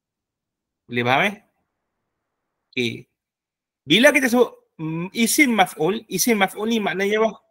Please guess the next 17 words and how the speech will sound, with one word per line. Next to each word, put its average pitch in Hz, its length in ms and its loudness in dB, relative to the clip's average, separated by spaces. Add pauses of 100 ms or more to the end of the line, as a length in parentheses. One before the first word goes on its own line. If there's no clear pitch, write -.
Kita 165 320 0
dalam 170 240 0
bahasa 160 160 -6
Melayu 180 400 -2 (560)
bubuh 175 560 2
apa? 196 320 -4 (480)
Imbuhan 165 720 -2
di. 135 400 -4 (480)
Ha. 117 480 -6 (400)
Jadi 135 160 4
kita 147 160 4
sebut 220 160 0 (600)
kalaulah 175 760 6 (640)
hada 160 560 2
ni, 240 160 -10 (640)
hada 143 400 0
ni 208 320 -12